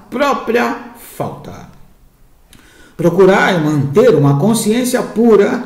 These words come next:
nos males que vos afligem e estareis meio consolado. E um comentário aqui. As ideias, justas ou falsas, que fazemos das coisas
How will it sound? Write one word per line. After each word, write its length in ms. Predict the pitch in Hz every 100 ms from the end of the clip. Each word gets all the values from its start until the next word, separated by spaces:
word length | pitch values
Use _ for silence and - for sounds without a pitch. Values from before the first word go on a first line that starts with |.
| - -
nos 280 | 143 151 131
males 560 | 156 220 233 220 226
que 120 | - 139
vos 280 | 123 139
afligem 1120 | 156 151 131 143 139 113 113 160 - 190 - - - _ _ _ 139
e 220 | 147 180
estareis 880 | 170 180 165 127 143 170 180 - - - -
meio 480 | 135 143 156 170
consolado. 920 | - 117 131 - 156 147 - - - - - -
E 80 | 247
um 60 |
comentário 600 | 240 226 226 196 147 127
aqui. 180 | 123 - - - _ _ _ - _ _ _ _ _ -
As 160 | 208
ideias, 1040 | 285 143 151 151 156 160 - - - - -
justas 480 | 98 165 302 - 113
ou 140 | 120
falsas, 640 | 110 - 101 110 - 123 -
que 100 | 165
fazemos 640 | 175 135 196 240 147 147
das 220 | 123 120
coisas 600 | - 104 104 120 143 -